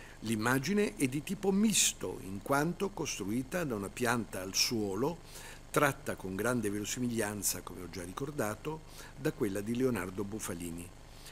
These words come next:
alla quale erano stati aggiunti innumerevoli studi di monumenti rappresentati in prospettiva, ma che include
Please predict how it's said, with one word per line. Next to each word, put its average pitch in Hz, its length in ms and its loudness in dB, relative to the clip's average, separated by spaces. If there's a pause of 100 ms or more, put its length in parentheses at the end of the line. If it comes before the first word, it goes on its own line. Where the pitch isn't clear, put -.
(120)
alla 95 200 -2
quale 113 500 0
erano 95 300 -4
stati 92 280 -6
aggiunti 110 480 0
innumerevoli 101 640 0
studi 101 500 0
di 92 120 -6
monumenti 107 640 0 (340)
rappresentati 170 960 2
in 120 160 2
prospettiva, 101 920 -4 (1800)
ma 131 180 4
che - 100 0
include 196 680 4